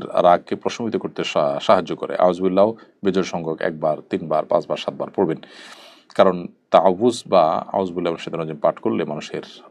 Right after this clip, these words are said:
রাগ প্রশমিত হয়। যে, যে খাবার খাবে সেটাতে আপনি আউযুবিল্লাহ মিনাশ শাইতানির রাজিম সাতবার পড়ে পড়ে ফু দিবেন, দিয়ে তাকে খাওয়াবেন। আর এর বাইরে তার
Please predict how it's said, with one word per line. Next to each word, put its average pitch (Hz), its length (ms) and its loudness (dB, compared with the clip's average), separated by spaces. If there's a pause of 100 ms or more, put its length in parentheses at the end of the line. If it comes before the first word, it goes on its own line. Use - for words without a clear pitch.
রাগ 85 280 2
প্রশমিত 110 380 -8
হয়। - 180 -10
যে, 107 180 -6
যে 95 220 -6
খাবার 90 260 -2
খাবে 85 220 -4
সেটাতে 127 380 -6 (280)
আপনি 92 180 -6
আউযুবিল্লাহ 78 420 -4
মিনাশ - 60 -12
শাইতানির 80 220 -8
রাজিম 104 220 -6 (280)
সাতবার 73 360 -2 (100)
পড়ে 78 240 -4
পড়ে 76 120 -6
ফু - 180 -6
দিবেন, 95 300 -6
দিয়ে 78 140 -6
তাকে - 240 -10
খাওয়াবেন। 82 340 -2 (580)
আর 69 680 -6 (160)
এর 101 140 2
বাইরে 95 380 4 (680)
তার 85 320 6